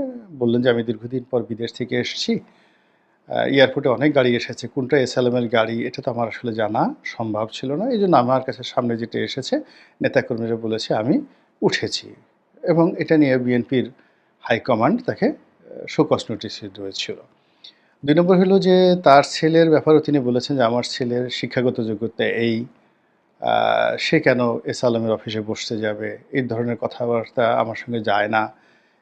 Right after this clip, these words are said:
এই অপমানজনক কথাবার্তা, যারা ছোট মন মানসিক তারা এই সমস্ত কথাবার্তা বলেন।"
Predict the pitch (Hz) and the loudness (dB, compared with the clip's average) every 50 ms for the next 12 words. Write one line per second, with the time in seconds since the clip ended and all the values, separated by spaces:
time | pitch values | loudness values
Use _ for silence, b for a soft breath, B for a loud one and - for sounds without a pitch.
0 | b - 127 120 - - 139 131 131 131 139 135 135 123 123 117 - 110 - - | b 2 2 2 2 0 0 0 2 2 2 0 0 -2 -2 -2 -4 -6 -6 -4
1 | 120 113 113 - - 123 117 113 110 113 117 - - - 135 143 135 127 127 120 | -6 -6 -6 -6 -6 -6 -4 -2 -2 -2 -2 -4 -6 -4 -2 -2 -2 0 0 -2
2 | 117 113 113 113 107 - - 131 139 139 - 185 208 196 160 - - 120 107 - | -2 -2 -4 -4 -8 -8 -10 -10 -8 -4 -2 -2 -2 -2 -2 -4 -6 -8 -8 -8
3 | - 107 - - - - 110 104 - - - 104 101 104 98 104 98 | -8 -8 -8 -8 -8 -8 -10 -10 -8 -8 -10 -8 -8 -10 -10 -12 -14